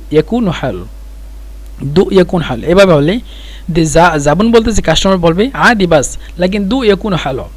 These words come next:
দু ইয়াকুন হ্যালো, এভাবে। অথবা মনে করেন আপনার বউ, আপনার ফ্যামিলির ভিতরে অথবা আপনার বউ অথবা যে কোনো কেউ আপনাকে মনে করেন আপনার সামনে সে রান্না করতেছে,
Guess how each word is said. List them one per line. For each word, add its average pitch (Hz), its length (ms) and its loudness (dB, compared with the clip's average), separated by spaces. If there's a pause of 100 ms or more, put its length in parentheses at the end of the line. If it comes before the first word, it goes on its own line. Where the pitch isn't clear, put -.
(560)
দু 185 340 2
ইয়াকুন 175 340 0
হ্যালো, 139 280 -2
এভাবে। 135 340 0 (500)
অথবা 240 340 6
মনে 254 200 2
করেন 208 240 2 (760)
আপনার 180 360 4
বউ, 160 380 4 (100)
আপনার 160 360 0
ফ্যামিলির 180 400 2
ভিতরে 175 300 4
অথবা 175 260 4
আপনার 160 240 0
বউ 160 260 4
অথবা 156 220 2
যে 170 160 0
কোনো 254 200 0
কেউ 190 300 2
আপনাকে 170 440 0
মনে 185 240 -2
করেন 214 180 0
আপনার 175 280 2
সামনে 180 280 2
সে 160 140 6
রান্না 151 260 0
করতেছে, 117 420 -8